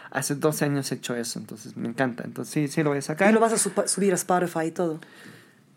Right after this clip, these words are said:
Speaker 1: Sí, sí, obviamente, sí, sí,
Speaker 2: ¿Y
Speaker 1: sí,
Speaker 2: la música
Speaker 1: obviamente.
Speaker 2: de, de todos sus proye-,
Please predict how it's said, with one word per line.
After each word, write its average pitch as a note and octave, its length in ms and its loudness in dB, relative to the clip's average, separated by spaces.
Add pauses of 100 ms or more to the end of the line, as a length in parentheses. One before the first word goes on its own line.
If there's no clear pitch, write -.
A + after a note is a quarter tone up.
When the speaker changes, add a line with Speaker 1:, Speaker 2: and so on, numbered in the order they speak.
(500)
Speaker 1:
Sí, B3+ 260 4
sí, D3 300 2 (120)
obviamente, D3+ 720 2 (140)
sí, A#2 280 -4
sí, - 140 -6
Speaker 2:
¿Y C3 40 0
Speaker 1:
sí, - 140 0
Speaker 2:
la G#3 100 4
música G#3 320 4
Speaker 1:
obviamente. F3 280 4
Speaker 2:
de, E3+ 80 2
de - 40 2
todos F#3 200 2
sus D#3+ 120 -4
proye-, F3 220 0